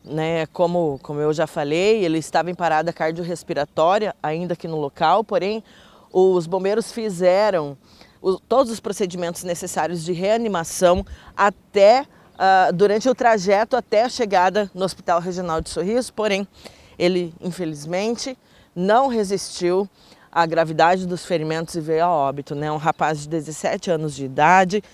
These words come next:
uma vida inteira pela frente, né, que acabou se envolvendo aí nesse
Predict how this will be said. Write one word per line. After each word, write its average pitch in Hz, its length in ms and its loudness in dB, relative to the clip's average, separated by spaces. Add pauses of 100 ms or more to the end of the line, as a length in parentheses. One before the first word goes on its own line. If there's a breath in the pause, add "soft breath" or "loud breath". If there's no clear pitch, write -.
(340 loud breath)
uma 165 220 -2
vida 196 320 0
inteira 208 600 2
pela 175 220 -2
frente, 185 600 -6 (540 soft breath)
né, 151 160 -8
que - 100 -6
acabou 165 320 0
se 185 140 -8
envolvendo 165 680 -2
aí 147 160 -2
nesse 147 420 -4